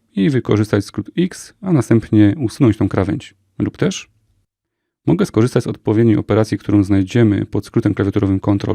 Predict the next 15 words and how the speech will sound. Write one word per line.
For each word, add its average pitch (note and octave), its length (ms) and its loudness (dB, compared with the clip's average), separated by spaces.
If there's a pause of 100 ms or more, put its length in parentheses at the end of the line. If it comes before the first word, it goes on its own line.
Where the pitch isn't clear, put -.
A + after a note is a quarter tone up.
(100)
F, - 260 -6 (600)
czyli D#3 220 2
w G#2 40 4
rozwijanym G#2 400 4
menu G2+ 240 2
operacji G2+ 460 -2
właściwych G2+ 420 -2
dla F#2+ 120 -4
face'ów, - 440 -4 (600)
a F3+ 80 -4
dokładnie B2 480 4
Weld G#2 260 2
Edges G2+ 340 -2
into A2+ 260 -4
Faces. - 540 -6